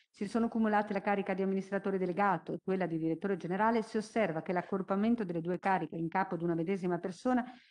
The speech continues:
è ammesso dal decreto legislativo diciannove agosto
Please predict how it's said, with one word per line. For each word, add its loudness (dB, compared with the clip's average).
è 2
ammesso 2
dal 0
decreto -2
legislativo 0
diciannove 0
agosto -2